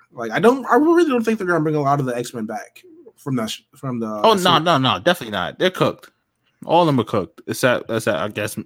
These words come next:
Speaker 2: except Evan Peters, obviously.
Speaker 1: Yeah. Um,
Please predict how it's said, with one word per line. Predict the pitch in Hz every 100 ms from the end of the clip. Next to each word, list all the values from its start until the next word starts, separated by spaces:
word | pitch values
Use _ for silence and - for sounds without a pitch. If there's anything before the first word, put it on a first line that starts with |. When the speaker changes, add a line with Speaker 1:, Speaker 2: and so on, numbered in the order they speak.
| -
Speaker 2:
except | - - 110 -
Evan | 104 107
Peters, | 117 143 95
obviously. | 90 92 80 - 90 _
Speaker 1:
Yeah. | 123 123 127 113 - -
Um, | 147 135 131 127 127 117 117 127